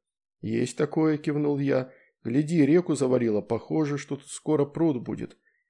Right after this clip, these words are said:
Капец, ландшафт местности такими темпами изменится до неузнаваемости.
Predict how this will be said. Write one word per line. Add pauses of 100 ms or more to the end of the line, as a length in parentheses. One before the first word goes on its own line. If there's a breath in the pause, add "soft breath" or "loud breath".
(160)
Капец,
ландшафт
местности
такими
темпами
изменится
до
неузнаваемости.